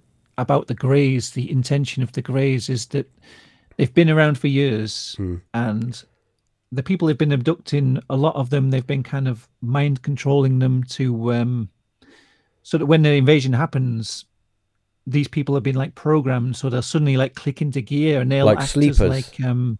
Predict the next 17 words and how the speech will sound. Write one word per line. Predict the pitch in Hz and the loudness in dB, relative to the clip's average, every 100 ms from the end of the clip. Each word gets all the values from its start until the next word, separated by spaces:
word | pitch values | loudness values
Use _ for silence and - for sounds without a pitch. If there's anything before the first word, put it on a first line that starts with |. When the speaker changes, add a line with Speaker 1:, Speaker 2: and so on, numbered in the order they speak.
| - | -2
Speaker 2:
Like | 113 101 | 0 0
sleepers. | - 131 - 92 90 | -2 -2 0 -2 -2
Speaker 1:
Yeah, | 160 170 170 | 2 2 2
and | 143 | 4
Speaker 2:
Yeah. | 165 | 6
Speaker 1:
they'll, | 170 | 4
and | 151 | 4
what | 160 180 | 2 2
they'll | 165 156 | 2 4
do | 165 156 | 2 2
is | 139 | 0
they'll | - 143 | 0 -2
be, | 135 147 | 0 0
like, | 143 147 131 - | 0 -2 -4 -12
the | |
crowd | - - 147 160 - | -10 -4 -2 -2 -4
control. | 156 139 143 139 139 127 | -6 -6 -4 -2 -4 -6